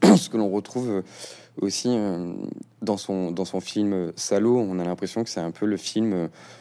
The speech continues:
euh, alors testamentaire pour certains, mais aussi un peu manifeste, où on a l'impression qu'il y a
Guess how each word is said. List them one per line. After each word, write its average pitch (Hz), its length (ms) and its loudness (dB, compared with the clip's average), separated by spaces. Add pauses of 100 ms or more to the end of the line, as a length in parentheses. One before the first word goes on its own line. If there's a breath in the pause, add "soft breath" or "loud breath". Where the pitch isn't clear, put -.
(240 loud breath)
euh, 87 300 -2 (600)
alors 101 180 -6
testamentaire 104 720 -2
pour - 180 -6
certains, 135 320 -2
mais 127 100 0
aussi 101 260 -2
un 104 80 0
peu 107 140 -4
manifeste, 104 680 0
où 101 40 -4
on 92 100 -4
a 90 40 -4
l'impression 92 340 -4
qu'il 98 220 -4
y - 20 0
a 87 120 -2